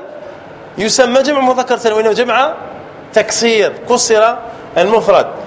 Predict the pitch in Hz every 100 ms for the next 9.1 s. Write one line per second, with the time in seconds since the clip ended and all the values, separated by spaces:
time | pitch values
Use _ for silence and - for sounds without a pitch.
0 | - - 269 320 311 294 269 262 269 294
1 | 330 - - 180 226 285 277 240 254 220
2 | 214 208 208 214 202 208 190 233 277 277
3 | - - - - - - 247 277 262 294
4 | 294 214 208 147 262 233 226 214 220 226
5 | 226 254 294 320 403 392 330 - 240 175
6 | - - 208 262 269 - 247 226 247 247
7 | 202 147 - 226 285 311 - - - -
8 | - - - 262 190 160 226 156 226 214
9 | 127